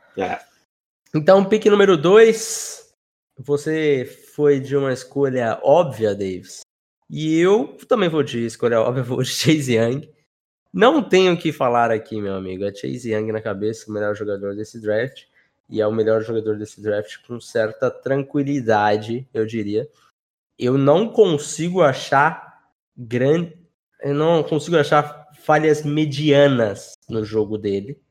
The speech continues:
Speaker 2: São pequenas coisas, são detalhes.
Speaker 1: São
Speaker 2: Acho que
Speaker 1: pontos não tão fortes, diríamos assim, né?
Speaker 2: Exato. E, e coisas, assim,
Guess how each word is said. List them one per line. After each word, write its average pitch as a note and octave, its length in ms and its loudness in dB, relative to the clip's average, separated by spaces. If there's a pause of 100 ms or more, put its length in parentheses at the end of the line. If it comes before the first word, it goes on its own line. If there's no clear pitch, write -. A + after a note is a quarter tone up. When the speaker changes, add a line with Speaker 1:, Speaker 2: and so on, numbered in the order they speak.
(500)
Speaker 2:
São A#2 220 -8
pequenas C3 840 -2 (340)
coisas, B2 340 -4
são A#2 220 -6
detalhes. A#2+ 1040 -2 (220)
Speaker 1:
São B2 180 0
Speaker 2:
Acho - 120 -2
que B2+ 60 -2
Speaker 1:
pontos D#3 340 0
não C#3+ 200 4
tão D3+ 160 6
fortes, A#2+ 560 -2
diríamos F#2 360 -2
assim, F2+ 300 -8
né? F#2 160 -8
Speaker 2:
Exato. A#2+ 680 2 (420)
E, A#2+ 800 -6 (260)
e C#3 140 -6
coisas, D#3 400 0
assim, D3+ 600 -4